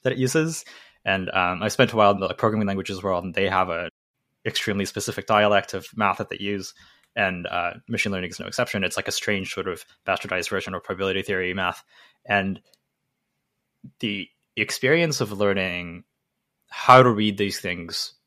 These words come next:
rapidly over time has been really interesting, because I have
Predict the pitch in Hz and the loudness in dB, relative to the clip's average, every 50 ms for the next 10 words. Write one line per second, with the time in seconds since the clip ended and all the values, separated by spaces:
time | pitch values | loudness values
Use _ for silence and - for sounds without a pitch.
0 | _ - - 90 87 - 104 - - 104 - 98 90 98 - - 101 92 117 123 | _ -8 -6 -6 -6 -6 -8 -6 -4 -4 -2 -2 -4 -4 -4 -6 -6 -6 -6 -6
1 | - - 139 139 143 147 143 151 143 - - - 175 180 165 123 107 - 104 95 | -6 -6 -4 -4 -4 -4 -6 -6 -8 -8 -8 -6 -6 -6 -6 -6 -6 -4 -2 -2
2 | 90 87 85 - - - - _ _ _ _ _ _ _ _ _ - 101 95 95 | -2 -4 -6 -8 -10 -14 -20 _ _ _ _ _ _ _ _ _ -4 -2 0 2
3 | 110 107 107 104 98 - - | 4 4 4 4 2 -2 -10